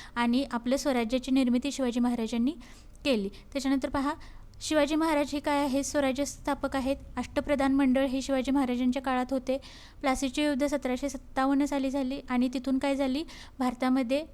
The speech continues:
ब्रिटिश वर्चस्वाची सुरुवात झाली. रॉबर्ट क्लाइव्ह ब्रिटिश सत्तेचे संस्थापक. बंगालचा शेवटचा नवाब शुभ-, सिराज उद्दौला ब्रिटिशांनी भारतात जमीन महसूल व्यवस्था लागू केली. अठराशे सत्तावन्नचे स्वातंत्र्य युद्ध भारताचे पहिले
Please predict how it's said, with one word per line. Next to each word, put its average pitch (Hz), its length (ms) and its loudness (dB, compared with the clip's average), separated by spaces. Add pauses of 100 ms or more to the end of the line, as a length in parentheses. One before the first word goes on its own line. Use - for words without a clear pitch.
ब्रिटिश 254 460 -2
वर्चस्वाची 269 720 -2
सुरुवात 269 460 2
झाली. 233 260 -2 (340)
रॉबर्ट 262 500 4
क्लाइव्ह 294 420 0 (120)
ब्रिटिश 254 300 -4
सत्तेचे 269 440 -2
संस्थापक. 269 580 0 (500)
बंगालचा 262 460 4
शेवटचा 277 400 2
नवाब 269 400 4
शुभ-, - 380 -6
सिराज 262 420 2
उद्दौला 269 460 2 (420)
ब्रिटिशांनी 262 520 0
भारतात 277 300 0
जमीन 254 280 4
महसूल 269 320 2
व्यवस्था 277 340 0
लागू 254 300 2
केली. 262 260 0 (380)
अठराशे 240 380 0
सत्तावन्नचे 269 540 2
स्वातंत्र्य 269 460 0
युद्ध 269 260 2
भारताचे 262 400 -2
पहिले 254 400 0